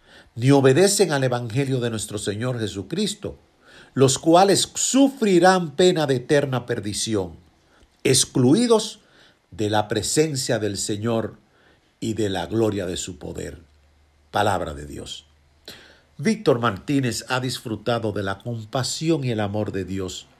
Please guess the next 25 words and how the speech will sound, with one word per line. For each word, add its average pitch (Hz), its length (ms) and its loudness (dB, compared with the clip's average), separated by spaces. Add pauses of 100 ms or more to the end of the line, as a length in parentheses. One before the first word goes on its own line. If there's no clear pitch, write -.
(540)
pero 139 220 8
he 175 60 6
sufrido 240 520 4
las 135 200 4
consecuencias 143 720 -2
del 131 140 2
pecado, 123 500 0
teniendo 127 420 -4
que 147 80 2
purificar 135 880 -2
mi 147 260 -2
alma 160 380 0
con 110 200 0
el 101 80 -8
sacrificio, 98 960 -6 (180)
sufrimiento, 107 1160 -8 (220)
lágrimas, 104 880 -2 (260)
que, 131 280 2 (600)
gracias 220 680 4
a 202 60 2
mi 185 120 -2
perseverancia 139 840 0
en 113 60 -4
la 107 60 -2
oración, 104 600 -2